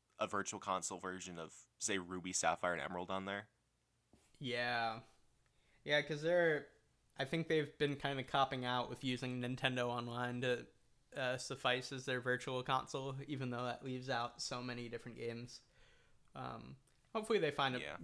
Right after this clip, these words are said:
Speaker 2: good balance going forward. They did just say, I think earlier this year or late last year, that we're only halfway through the Switch life cycle.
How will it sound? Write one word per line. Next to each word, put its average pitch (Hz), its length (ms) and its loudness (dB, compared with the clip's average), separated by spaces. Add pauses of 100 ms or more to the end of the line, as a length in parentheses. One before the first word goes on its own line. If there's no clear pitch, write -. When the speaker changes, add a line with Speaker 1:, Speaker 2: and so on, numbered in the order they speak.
Speaker 2:
good 123 180 -2
balance 113 580 -4 (180)
going 117 280 0
forward. 120 500 0 (120)
They 143 140 4
did 185 220 4
just 156 240 4
say, 147 500 4
I 131 100 -4
think 135 180 -4
earlier 127 1000 2
this 123 260 -2
year 127 400 2
or 117 60 0
late 120 180 2
last 123 300 2
year, 123 200 0
that 117 140 -2
we're 120 160 0
only 120 300 -2
halfway 120 460 0
through 123 240 -6
the 123 100 -8
Switch - 320 -4
life 120 200 0
cycle. 131 480 -2